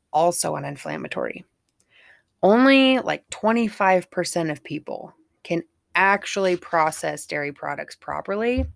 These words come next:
Chances are you're probably not one of them.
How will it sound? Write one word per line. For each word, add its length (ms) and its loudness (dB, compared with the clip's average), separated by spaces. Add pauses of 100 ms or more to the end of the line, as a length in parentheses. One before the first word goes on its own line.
(1160)
Chances 920 2
are 380 4
you're 320 0
probably 800 -2
not 240 -6
one 140 -12
of 80 -18
them. 220 -20